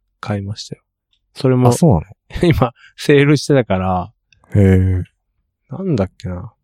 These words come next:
Speaker 2: いや、いいっす。やっと、マークさんもソフトに
Speaker 1: <laughs> いや、
Speaker 2: 投資するようになったから。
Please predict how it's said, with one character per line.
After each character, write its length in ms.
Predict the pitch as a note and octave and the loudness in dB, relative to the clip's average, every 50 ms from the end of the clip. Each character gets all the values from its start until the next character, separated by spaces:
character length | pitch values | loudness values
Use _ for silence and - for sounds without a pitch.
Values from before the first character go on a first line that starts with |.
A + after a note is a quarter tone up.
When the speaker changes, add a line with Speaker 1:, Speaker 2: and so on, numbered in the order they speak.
| _ _ _ _ _ _ _ - - | _ _ _ _ _ _ _ -12 -8
Speaker 2:
い 20 | |
や、 80 | E2 E2+ | -6 -4
い 40 | F2 | -4
い 80 | F2 | -6
っ 40 | E2 | -6
す。 180 | - - - - _ _ _ _ _ _ _ _ _ _ _ _ _ | -8 -12 -16 -20 _ _ _ _ _ _ _ _ _ _ _ _ _
や 100 | - E2+ | -8 -8
っ 20 | E2+ - _ | -8 -8 _
と、 220 | - F2+ F2 E2+ - _ _ | -4 -2 -2 -2 -6 _ _
マ 120 | - F2 E2+ | 0 0 0
ー 40 | |
ク 60 | E2+ - | 0 -4
さ 100 | - - | -12 -18
ん 60 | - | -20
も 80 | - | -18
ソ 140 | - - - | -8 -6 -6
フ 80 | - - | -6 -6
ト 100 | - - | -10 -14
に 680 | - _ _ _ _ _ _ _ - - - - F3 | -16 _ _ _ _ _ _ _ 0 2 4 4 4
Speaker 1:
<laughs> 0 | |
い 40 | E3 - | 4 4
や、 160 | - D#3+ D3+ - - C#3+ - _ _ - - - - | 2 0 0 0 -2 -2 -2 _ _ -8 -4 0 2
Speaker 2:
投 80 | E3+ | 2
資 180 | F2+ - E3+ D#3 | 4 4 4 2
す 80 | A#2 F3 | 4 2
る 100 | D3 - | 2 2
よ 40 | |
う 20 | D2+ | 2
に 20 | C#3+ | 0
な 40 | C#3 | -2
っ 20 | - | -6
た 100 | - - | -10 -14
か 80 | - - | -14 -16
ら。 540 | - _ - - - - - E3 C#3+ - | -18 _ -14 -6 -4 0 0 0 0 -2